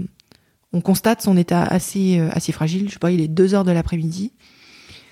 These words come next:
Et le chauffeur nous dit, bah, en fait, euh, moi, je ramasse dans différents élevages et ensuite, je les emmène à l'abattoir. Euh,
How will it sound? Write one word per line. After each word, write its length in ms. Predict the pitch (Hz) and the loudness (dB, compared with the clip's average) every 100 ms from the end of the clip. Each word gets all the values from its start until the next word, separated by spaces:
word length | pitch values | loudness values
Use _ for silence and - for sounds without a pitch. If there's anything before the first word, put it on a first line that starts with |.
| _ _ | _ _
Et 140 | - 190 | 2 4
le 120 | 190 | 4
chauffeur 340 | 170 180 202 | 2 0 2
nous 80 | 208 | 2
dit, 160 | 180 220 | 2 2
bah, 260 | 190 170 170 | 2 2 0
en 60 | |
fait, 300 | 170 208 - | -2 -2 -2
euh, 100 | 190 | -2
moi, 160 | 175 190 | 2 0
je 100 | 190 | 0
ramasse 420 | 175 170 185 - | 0 2 2 0
dans 240 | 175 175 175 | -2 0 0
différents 380 | 175 185 170 | 0 -2 0
élevages 400 | 170 165 175 214 | 0 0 0 0
et 40 | 180 | -2
ensuite, 300 | 156 208 196 | -2 -4 -2
je 60 | |
les 140 | 170 165 | 0 2
emmène 220 | 165 180 | 2 2
à 60 | 180 | 2
l'abattoir. 540 | 170 170 180 190 196 | 0 -2 -2 -2 -2
Euh, 160 | 160 | -4